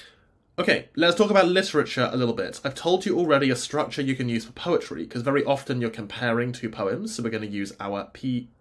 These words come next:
Peteter, P E T E T E R, where we mention evidence and techniques from both texts and then explain them and link them back to the question.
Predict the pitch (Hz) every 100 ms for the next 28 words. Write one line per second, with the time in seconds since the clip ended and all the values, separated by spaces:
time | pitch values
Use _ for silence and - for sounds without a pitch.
0 | _ _ - 139 123 80 190 - _ -
1 | - 151 139 131 - 127 123 117 - 117
2 | 113 - 135 87 117 120 113 107 107 98
3 | 110 110 - - _ _ _ _ _ -
4 | - 139 135 120 120 - - 120 110 117
5 | - 110 107 - 101 104 98 - - -
6 | - 104 95 - - 117 104 92 85 95
7 | 82 90 80 78 - - - - - -